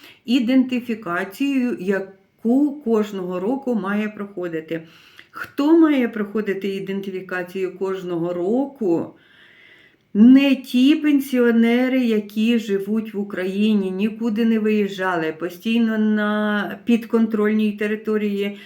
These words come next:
знаходились, а саме ті пенсіонери, які... Знаходяться на тимчасово окупованих територіях.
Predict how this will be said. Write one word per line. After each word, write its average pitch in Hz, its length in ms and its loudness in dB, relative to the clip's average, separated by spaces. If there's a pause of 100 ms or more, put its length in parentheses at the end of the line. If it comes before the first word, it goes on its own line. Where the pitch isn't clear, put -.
(160)
знаходились, 190 1120 -2
а 175 160 -6
саме 196 380 -2
ті - 340 0
пенсіонери, 190 920 -4
які... 180 640 -4 (640)
Знаходяться 196 800 0
на 180 180 -4
тимчасово 254 1080 -2
окупованих 170 720 -6
територіях. 185 800 -12